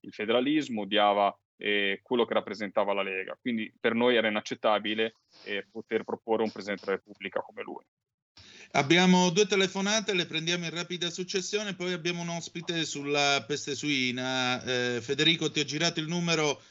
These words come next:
Speaker 2: sulla zappa della radio, poi più tardi ti dirò di chiamarlo. Pronto, chi è là?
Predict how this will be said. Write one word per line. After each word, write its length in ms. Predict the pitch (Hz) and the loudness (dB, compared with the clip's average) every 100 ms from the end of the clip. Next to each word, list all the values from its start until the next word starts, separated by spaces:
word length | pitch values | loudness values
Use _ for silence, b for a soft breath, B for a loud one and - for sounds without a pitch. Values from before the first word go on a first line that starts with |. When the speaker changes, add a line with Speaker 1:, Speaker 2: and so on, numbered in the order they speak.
| B B | B B
Speaker 2:
sulla 340 | - 160 156 | -4 -2 0
zappa 300 | 180 170 170 | -2 -2 0
della 220 | 160 180 | 0 2
radio, 400 | 175 165 147 156 | 2 2 0 -4
poi 680 | 143 147 139 135 131 127 127 117 | -6 -4 -4 -4 -6 -6 -8 -8
più 180 | 147 | -8
tardi 400 | - 156 143 135 | 0 0 0 -4
ti 140 | 123 123 | -8 -6
dirò 340 | 127 127 123 | -4 -4 -4
di 120 | 113 | -6
chiamarlo. 520 | 113 123 113 104 101 98 | -6 -4 -2 -2 -4 -2
Pronto, 340 | 170 196 190 | 2 2 2
chi 120 | 190 | 2
è 20 | |
là? 340 | 175 165 131 | 4 4 2